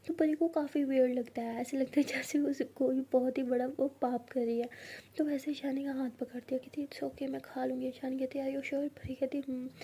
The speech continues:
तो परी बेचारी से खाया नहीं जा रहा था क्योंकि सब उसे ही घूर रहे होते हैं, तो ऐसे ही हल्का सा, <clears throat> मतलब थोड़ा सा स्पून में खाना लेती है और ऐसे मुँह में डालती है, फिर थोड़ा सा लेती है,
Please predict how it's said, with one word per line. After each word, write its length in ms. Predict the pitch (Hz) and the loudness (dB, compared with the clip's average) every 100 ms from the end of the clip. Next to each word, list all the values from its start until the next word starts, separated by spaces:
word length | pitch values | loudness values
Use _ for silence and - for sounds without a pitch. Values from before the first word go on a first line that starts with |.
| - - - | -14 -12 -6
तो 80 | - | -4
परी 240 | 294 294 285 | 0 2 2
बेचारी 420 | 277 - 262 285 | 0 0 2 2
से 140 | 311 | 0
खाया 320 | 302 277 254 | -2 -2 0
नहीं 140 | 262 262 | 2 0
जा 200 | 247 233 | 0 -4
रहा 100 | 247 | -2
था 120 | 262 | -4
क्योंकि 240 | 254 294 | -2 -4
सब 140 | - 330 | 0 0
उसे 200 | 254 - | 0 0
ही 60 | 254 | -2
घूर 180 | 233 233 | 0 0
रहे 180 | 233 | 2
होते 160 | 233 240 | 0 -2
हैं, 80 | 254 | -2
तो 80 | 294 | 0
ऐसे 240 | 285 311 | 0 0
ही 60 | 302 | -2
हल्का 300 | 269 - 262 | -4 -4 -4
सा, 200 | 269 269 - - - - - | -2 -4 -10 -18 -18 -20 -10
<clears throat> 80 | 277 | -4
मतलब 380 | 277 269 277 277 | 0 0 0 2
थोड़ा 200 | 269 254 | 4 4
सा 140 | 262 269 | 4 2
स्पून 320 | - 254 247 | 2 -2 0
में 300 | 254 254 247 - - - - | 2 2 0 -6 -20 -16 -8
खाना 260 | 262 262 | -4 -2
लेती 300 | 240 233 233 | 0 0 0
है 60 | 247 | -2
और 60 | |
ऐसे 180 | 254 277 | 0 -2
मुँह 180 | 269 240 | -4 -2
में 120 | 240 | -4
डालती 320 | 233 240 240 | -4 -6 -2
है, 60 | 262 | -4
फिर 180 | 277 302 294 | -2 -2 2
थोड़ा 200 | 269 277 | 2 2
सा 140 | 277 | 0
लेती 240 | 254 247 | -2 0
है, 100 | 277 | -2